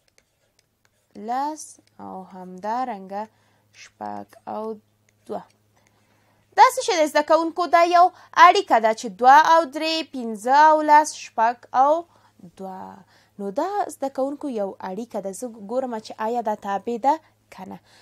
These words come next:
ما چې دغه ټول تعریفونه تاسو ته وویلې، دغه ټول تعریفونه به تاسو په نظر کې نیسئ او دې رابطې کې به یې تطبیق کوئ. که چیرې تطبیق شي، نو تاسو ویلی شئ چې دا څه شی ده؟ تابع ده.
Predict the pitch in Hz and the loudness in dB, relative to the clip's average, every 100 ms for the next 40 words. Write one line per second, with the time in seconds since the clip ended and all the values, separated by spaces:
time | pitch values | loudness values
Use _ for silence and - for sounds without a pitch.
0 | _ - 359 494 427 349 339 440 508 392 | _ 0 0 2 2 2 4 2 2 2
1 | 311 - 349 330 311 302 285 294 294 294 | 0 -4 -8 -4 -4 -4 -4 -2 0 -2
2 | 311 302 277 277 381 427 302 269 320 302 | -2 -2 -2 -4 -6 -4 -4 -4 -6 -4
3 | 269 262 262 247 247 240 247 240 240 240 | -2 -2 -4 -4 -4 -4 -6 -6 -4 4
4 | 415 415 277 247 262 254 - - _ 208 | 2 2 -6 -8 -8 -8 -12 -20 _ -4
5 | 214 202 254 285 285 - 214 208 214 277 | -4 -4 -6 -8 -8 -6 -4 -4 -8 -12
6 | 247 214 196 190 190 202 - 196 202 190 | -8 -8 -8 -12 -14 -18 -14 -12 -12 -12
7 | - 196 208 180 233 320 339 262 220 214 | -12 -10 -8 -8 -10 -10 -8 -8 -8 -8
8 | 208 233 262 - - 269 247 233 240 - | -6 -6 -6 -10 -16 -16 -10 -4 -4 -6
9 | 302 330 330 339 _ _ _ 220 196 180 | -10 -6 -4 -6 _ _ _ -16 -16 -16